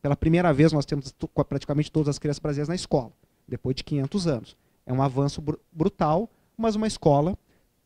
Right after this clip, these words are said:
cuja qualidade não cria cidadania e não cria também as capacitações cognitivas para que essa geração possa dar um salto de qualidade para o futuro. Fazer isto dá trabalho. Eu tenho que fazer escolhas sobre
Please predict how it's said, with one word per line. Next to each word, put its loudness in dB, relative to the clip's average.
cuja 4
qualidade 0
não 2
cria -4
cidadania 2
e 0
não 2
cria 2
também 0
as -4
capacitações -2
cognitivas -2
para 4
que -6
essa -2
geração -2
possa -4
dar -2
um 0
salto -4
de -12
qualidade -8
para -6
o 4
futuro. -4
Fazer -2
isto -8
dá -8
trabalho. -14
Eu -12
tenho -8
que -20
fazer -2
escolhas 2
sobre -6